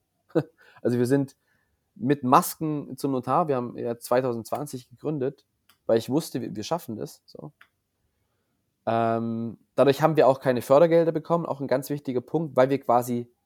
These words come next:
ja nicht förderbedürftig waren, weil wir ja nicht vor Corona schon da waren, sondern mitten in Corona gegründet haben. Und, ähm,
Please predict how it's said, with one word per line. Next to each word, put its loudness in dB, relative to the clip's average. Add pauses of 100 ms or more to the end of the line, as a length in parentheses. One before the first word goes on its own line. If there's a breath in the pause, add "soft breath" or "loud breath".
(140)
ja 2 (400)
nicht -10
förderbedürftig -2
waren, 6
weil 4
wir -2
ja -2
nicht -8
vor 2
Corona -2
schon -10
da -2
waren, -2
sondern -8
mitten -12
in -10
Corona -10
gegründet -8
haben. -10 (1300 loud breath)
Und, 2
ähm, 0